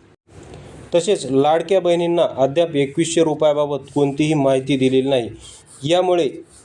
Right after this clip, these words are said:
या महिन्यातही दीड हजार रुपये महिलांच्या खात्यावर जमा होणार आहेत.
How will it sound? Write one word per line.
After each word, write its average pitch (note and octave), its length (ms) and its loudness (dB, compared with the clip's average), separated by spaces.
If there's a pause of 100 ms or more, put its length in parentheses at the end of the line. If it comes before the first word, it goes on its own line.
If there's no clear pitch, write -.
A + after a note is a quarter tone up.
(100)
या E3 240 2
महिन्यातही D3+ 640 0
दीड D3 260 0
हजार C#3 220 -2
रुपये C#3 260 0
महिलांच्या C3 540 2
खात्यावर B2 360 2
जमा C#3 280 -2
होणार C#3 240 0
आहेत. A#2 220 -2